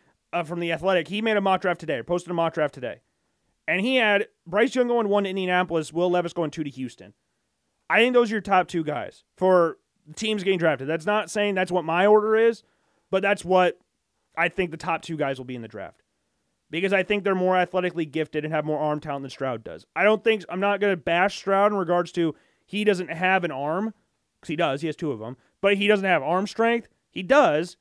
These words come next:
it's just not as much as these two. And you look at, again, the way the N F L is going, that's the direction Pete's are gonna wanna look at. That's just why you see Levis getting dra-,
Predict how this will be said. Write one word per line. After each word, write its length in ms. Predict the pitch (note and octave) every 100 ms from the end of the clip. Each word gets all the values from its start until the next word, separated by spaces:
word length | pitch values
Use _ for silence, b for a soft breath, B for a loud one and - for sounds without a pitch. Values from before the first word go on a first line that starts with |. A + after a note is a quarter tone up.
| _ _ G#3
it's 140 | G#3
just 180 | A3 D#3+
not 200 | G3+ F#3
as 200 | F3+ D#3
much 240 | F#3 F#3
as 140 | D#3+ D3+
these 260 | F#3 F3+
two. 240 | - A2+ G#2+
And 100 | D3+
you 80 | F#3+
look 160 | G#3
at, 60 | G#3
again, 240 | G3 G#3+
the 180 | D#3 D3
way 260 | C3+ D3+ E3
the 120 | E3+
N 80 | E3+
F 100 | E3+
L 100 | D#3+
is 100 | C3
going, 360 | E3+ G#3+ E3
that's 220 | E3 D#3+
the 80 | -
direction 680 | D#3 D3+ E3+ - D3+ D3+ E3+ _
Pete's 280 | - D#3 D3
are 80 | D3
gonna 160 | D3 D3+
wanna 220 | E3+ A3
look 140 | A#3
at. 140 | C#3+ B2
That's 140 | C3
just 100 | C#3+
why 140 | D3
you 80 | D#3+
see 180 | D#3 E3
Levis 320 | D3+ D#3 D#3+
getting 240 | - D#3+ D3
dra-, 240 | D#3+ D#3